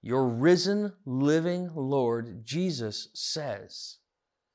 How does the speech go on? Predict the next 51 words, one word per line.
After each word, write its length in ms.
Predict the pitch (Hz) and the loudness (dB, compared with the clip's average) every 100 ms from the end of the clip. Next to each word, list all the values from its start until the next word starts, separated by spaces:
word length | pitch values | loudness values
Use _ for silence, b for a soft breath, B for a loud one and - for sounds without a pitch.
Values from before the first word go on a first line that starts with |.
| _ _ _ _ _ _ _ - | _ _ _ _ _ _ _ 2
"I 180 | 143 | 4
am 140 | 170 156 | 4 4
with 180 | 147 139 | 2 2
you 120 | 123 | 0
always 520 | 110 104 107 107 - - | 0 -4 -10 -12 -16 -14
to 120 | 120 | -6
the 60 | |
very 320 | 110 117 113 107 | -2 0 -2 -4
end 140 | 107 | -10
of 80 | 104 | -10
the 140 | 101 | -10
age," 220 | 104 101 | -10 -12
in 100 | 104 | -12
Matthew 240 | 104 104 110 | -12 -12 -14
twenty-eight, 520 | - 110 101 101 101 | -14 -14 -14 -16 -18
verse 140 | - - | -20 -20
twenty. 300 | - 107 _ _ _ _ _ _ _ _ _ B B B B B | -20 -20 _ _ _ _ _ _ _ _ _ B B B B B
He 140 | 170 | 12
also 280 | 165 196 180 | 12 12 6
says, 240 | - 165 | 6 6
"I 120 | 160 | 6
have 160 | 165 165 | 6 4
told 280 | 180 214 208 | 6 6 6
you 80 | 202 | 0
these 220 | 196 - | 0 0
things 200 | 196 175 | 2 2
so 280 | - 196 185 | 6 6 6
that 180 | 180 170 | 4 2
you 140 | 190 | 0
may 140 | 185 | 0
be 240 | 170 170 170 | -2 -2 -2
at 180 | 160 - | -2 -2
peace. 520 | 240 220 151 - - B B | 0 2 0 -2 -6 B B
In 160 | 151 160 | 0 4
this 220 | 185 - | 4 4
world 280 | 180 180 160 | 4 2 2
you 80 | 175 | 0
will 160 | 165 | 2
have 160 | 160 156 | 2 2
trouble, 240 | 196 185 | 0 0
but 180 | 160 160 | -2 -2
take 200 | - 175 | -2 -2
heart, 200 | - 170 | 0 0
I 140 | 165 175 | 0 -2
have 160 | 180 | 0
overcome 520 | 175 175 175 - 196 214 | 0 -2 -6 -6 -6 -4
the 80 | |
world," 340 | 170 143 113 110 | -2 0 -2 -4
John 220 | 131 147 | -6 -6
sixteen 460 | - 143 - 156 147 | -8 -10 -8 -10 -4
thirty-three. 600 | 147 151 - 185 117 | -4 -4 -6 -6 -6